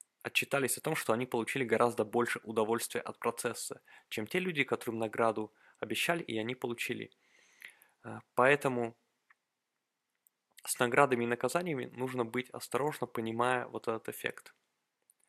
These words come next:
Я считаю, что награды и наказания стоит использовать, чтобы начать двигаться вперед. Они очень хорошо помогают краткосрочно, но,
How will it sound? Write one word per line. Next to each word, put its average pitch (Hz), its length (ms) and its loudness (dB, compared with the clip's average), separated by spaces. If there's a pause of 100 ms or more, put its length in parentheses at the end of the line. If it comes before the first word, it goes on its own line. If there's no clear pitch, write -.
(2250)
Я - 100 4
считаю, 139 380 8
что - 420 2
награды 123 420 4
и 120 140 -6
наказания 117 460 0
стоит - 560 2
использовать, 117 500 -4
чтобы 117 240 -8
начать 117 300 -2
двигаться 113 380 -6
вперед. - 540 -4 (360)
Они 120 220 -2
очень 135 260 -4
хорошо 123 320 -4
помогают 117 460 0
краткосрочно, - 720 -4
но, 117 460 0